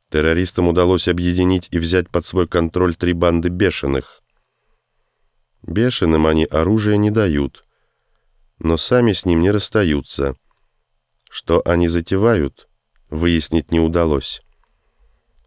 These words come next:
Сектор они пока не покидают, только осматривают ходы, используемые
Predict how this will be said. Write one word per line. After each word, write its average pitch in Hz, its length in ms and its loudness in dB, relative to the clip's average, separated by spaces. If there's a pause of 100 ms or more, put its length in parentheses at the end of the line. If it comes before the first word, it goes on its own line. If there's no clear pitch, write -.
Сектор 107 460 0
они 98 160 4
пока 98 320 0
не 98 100 2
покидают, 98 760 0 (720)
только 85 360 0
осматривают 87 840 0
ходы, 98 460 -2 (460)
используемые 92 1080 0